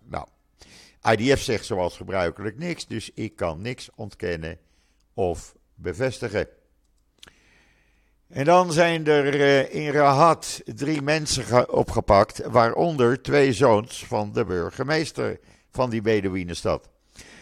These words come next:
Want die hadden met toch een aantal wapens in hun bezit. Nou, daar kon je een half leger mee uit, eh, eh, rusten. Lees het in de Times of Israel. En dat mag niet.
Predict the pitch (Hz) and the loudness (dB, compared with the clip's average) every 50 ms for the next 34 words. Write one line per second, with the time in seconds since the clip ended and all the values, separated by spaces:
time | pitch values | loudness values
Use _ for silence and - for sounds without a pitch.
0 | - _ _ _ _ - 165 170 175 - - 165 147 131 113 117 127 131 135 131 | -20 _ _ _ _ 2 4 4 4 2 -2 0 2 4 4 6 4 4 2 0
1 | 131 123 - - 117 107 110 113 107 - - 123 117 113 - 117 104 95 98 101 | -2 -4 0 0 0 2 0 -2 -6 -4 -2 -2 -2 -2 0 -2 0 2 2 2
2 | 98 98 92 - 98 85 73 98 95 90 85 80 69 82 78 78 85 80 76 - | 2 2 0 -2 -6 -8 -6 -8 -8 -8 -8 -6 -6 -8 -6 -4 -4 -6 -6 -8
3 | - - 107 110 95 92 95 - - 95 95 87 87 87 87 80 76 82 85 80 | -12 -6 -2 0 0 2 0 -2 -2 -4 -4 -4 -4 -6 -6 -2 -2 0 0 0
4 | 69 80 85 80 78 78 - 82 73 73 73 - 80 73 71 71 67 65 - - | -2 -2 -2 -2 -2 -2 -4 -4 -6 -6 -6 -8 -10 -8 -8 -6 -6 -8 -10 -10
5 | 87 80 76 71 - _ - - 85 73 65 67 - 107 _ _ _ _ - - | -8 -8 -8 -8 -10 _ -14 -10 -8 -8 -8 -8 -10 -16 _ _ _ _ -20 -20
6 | _ _ _ - - - 69 65 - - - - - - - - 80 82 78 - | _ _ _ -14 -12 -10 -10 -10 -12 -12 -14 -16 -18 -18 -14 -10 -8 -8 -8 -8
7 | - 73 - - _ _ _ _ _ _ _ - - _ _ _ _ - 107 117 | -12 -16 -16 -18 _ _ _ _ _ _ _ -20 -20 _ _ _ _ -2 2 2
8 | 127 120 - 127 127 - - - - 113 104 95 110 - - 92 92 90 90 90 | 2 2 0 -2 -4 -6 -8 -12 -10 -10 -8 -8 -6 -4 -4 -4 -4 -4 -8 -8
9 | 113 101 92 95 117 110 98 85 95 92 85 78 78 - - - 117 113 92 80 | -8 -8 -6 -4 -4 -4 -4 -4 -4 -2 -2 -2 -2 -6 -10 -10 -10 -8 -8 -8
10 | 69 80 113 - - 165 151 - _ | -8 -8 -10 -8 -10 -14 -16 -16 _